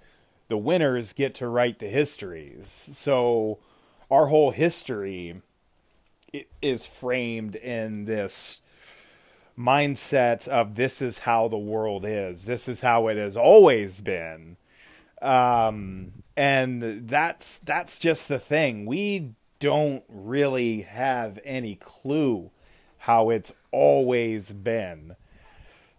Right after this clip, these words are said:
Um, you know, we, we have pretty solid records back about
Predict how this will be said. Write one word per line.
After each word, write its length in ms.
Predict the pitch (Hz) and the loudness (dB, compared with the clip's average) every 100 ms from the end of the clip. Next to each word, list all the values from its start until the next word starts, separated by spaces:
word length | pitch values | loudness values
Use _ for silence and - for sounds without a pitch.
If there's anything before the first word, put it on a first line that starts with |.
| - | 0
Um, 800 | 147 135 127 113 104 95 90 90 | 6 8 8 6 2 -2 -12 -14
you 200 | - 135 | -8 -2
know, 180 | 127 110 | 2 2
we, 420 | 104 131 165 139 | 2 0 0 -4
we 200 | 151 147 | -2 -2
have 320 | 151 147 131 - | 6 6 6 2
pretty 320 | 202 202 202 | 2 4 2
solid 420 | - 185 165 143 | 2 4 4 2
records 720 | 143 147 143 143 139 127 - - _ _ 120 | -2 -2 -2 -2 -2 -6 -10 -18 _ _ 0
back 460 | 131 127 123 - _ _ 139 | 2 4 0 -8 _ _ -10
about 440 | 139 120 104 110 | 0 0 0 -4